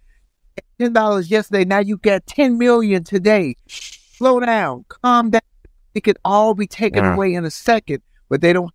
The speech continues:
Speaker 1: have strong
Speaker 2: Yeah.
Speaker 1: men like you. That's what we need. We need strong men to get right in between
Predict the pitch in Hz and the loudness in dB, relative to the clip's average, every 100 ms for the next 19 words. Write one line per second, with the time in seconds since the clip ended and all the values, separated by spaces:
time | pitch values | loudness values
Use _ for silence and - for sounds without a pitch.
0 | _ 214 190 160 - 196 190 202 208 202 | _ 0 0 -4 -8 -2 0 2 2 2
1 | 220 226 208 196 - 226 226 143 - _ | 0 0 0 0 -2 -2 0 -2 -8 _
2 | _ - 156 - 220 - _ _ 208 202 | _ -16 -8 0 2 0 _ _ -4 0
3 | 226 196 220 202 185 147 - - 214 226 | 0 2 2 4 2 0 -6 0 4 4
4 | 220 214 196 160 170 156 185 214 226 214 | 4 2 2 -2 -2 -2 0 2 2 0
5 | - - 240 208 180 | -4 -2 0 2 0